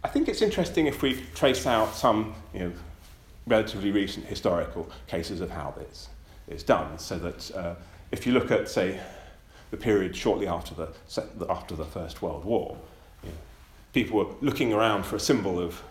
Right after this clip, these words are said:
of remembrance, then, uh, John McCrae's poem, In Flanders Field, sort of used the image of the poppy as a way of thinking about, you know, loss or remembrance in, in war. Then nineteen twenty-one, you had the, the poppy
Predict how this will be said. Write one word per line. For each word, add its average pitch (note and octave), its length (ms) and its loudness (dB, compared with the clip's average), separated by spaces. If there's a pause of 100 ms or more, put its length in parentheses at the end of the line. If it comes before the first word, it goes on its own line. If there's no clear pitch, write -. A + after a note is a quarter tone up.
of - 120 -6
remembrance, F#2+ 600 0
then, E2+ 280 -2 (400)
uh, F2 200 -2 (280)
John G#2+ 300 4 (180)
McCrae's F2+ 380 0
poem, E2+ 380 -2 (120)
In G#2+ 120 -2
Flanders F2+ 480 0
Field, F#2 380 4
sort G#2 160 -4
of - 80 -10 (140)
used C3 320 4
the A2+ 100 4
image F#2 260 0
of - 120 -6
the G2+ 80 -2
poppy - 340 0
as F#2 80 -4
a G#2 60 0
way F2 200 -2
of E2+ 80 -6 (280)
thinking C3+ 300 0
about, F2 600 -4
you E2 80 -8
know, D#2+ 60 -10 (180)
loss F#2+ 380 2
or F#2 120 -2
remembrance F2+ 640 -4
in, F2 140 -6 (260)
in F2+ 160 -2
war. F2+ 320 0
Then F2+ 380 -4
nineteen G#2 360 2
twenty-one, F#2+ 520 0
you F2+ 80 -2
had F2 260 -4
the, E2+ 180 -2 (360)
the F2 80 -6
poppy - 440 2